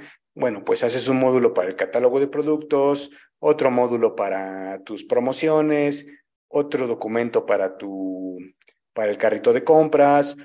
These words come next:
otro documento para facturación, otro, ¿me explico? Porque si no, serían documentos demasiado grandes. Luego, ¿qué más, qué más te necesitamos en este? En,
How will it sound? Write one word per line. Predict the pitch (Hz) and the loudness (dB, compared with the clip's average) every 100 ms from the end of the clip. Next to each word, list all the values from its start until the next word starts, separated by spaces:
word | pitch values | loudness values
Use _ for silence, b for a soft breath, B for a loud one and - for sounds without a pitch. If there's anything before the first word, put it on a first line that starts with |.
| _ _ | _ _
otro | 156 147 127 | -2 0 0
documento | 117 117 113 113 110 | 0 -2 -6 -4 -4
para | 107 101 95 95 92 95 95 95 | -2 -4 -4 -6 -10 -12 -12 -12
facturación, | 104 - 127 123 151 143 143 147 143 | -12 0 0 2 2 4 4 4 0
otro, | 139 127 120 | -4 -4 -10
¿me | 123 | -12
explico? | 107 - 127 131 - B B _ | -12 -6 -2 -2 -2 B B _
Porque | 143 147 | 0 0
si | 143 | 2
no, | 147 160 175 | 4 4 2
serían | 160 147 151 | 2 2 2
documentos | 147 131 139 147 131 | -2 -4 -2 -4 -2
demasiado | 120 113 - 127 120 123 | -4 -4 -4 0 0 0
grandes. | 143 185 170 143 - _ _ _ _ _ _ _ _ | -2 -4 -8 -14 -16 _ _ _ _ _ _ _ _
Luego, | - 165 147 - - - _ _ _ _ _ _ _ _ _ _ _ | 2 4 4 -2 -12 -20 _ _ _ _ _ _ _ _ _ _ _
¿qué | 131 | 0
más, | 127 123 - - | 2 0 -2 -14
qué | - 135 | -4 2
más | 139 135 - | 2 0 -4
te | 123 | -6
necesitamos | 110 104 - - 120 110 110 | -6 -10 -12 -2 -2 -2 -4
en | 104 | -6
este? | 104 - 113 98 92 - B B B _ _ _ _ _ _ _ _ | -8 -6 -4 -2 -4 -14 B B B _ _ _ _ _ _ _ _
En, | 139 123 | -4 -4